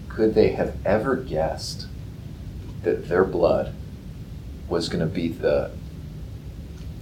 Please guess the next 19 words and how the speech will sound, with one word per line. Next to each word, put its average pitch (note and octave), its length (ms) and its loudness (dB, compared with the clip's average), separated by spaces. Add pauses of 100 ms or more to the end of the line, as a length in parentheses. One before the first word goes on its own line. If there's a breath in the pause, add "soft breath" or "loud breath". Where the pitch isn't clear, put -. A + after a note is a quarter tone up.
(260)
the E2 260 -6
engine F2 500 -4
for - 220 -6
so F2+ 440 0
many - 220 -2
people's - 680 -6
peace - 540 -6 (1300)
in D2+ 120 -6
their - 100 -6
faith - 400 -2
in - 140 -10
Christ? - 480 -8 (2750)
I, D#3+ 140 2
I - 140 -2
mean, F3 100 0
I, E3+ 120 2
how C3 280 8
could G#3+ 200 8
they? - 180 -4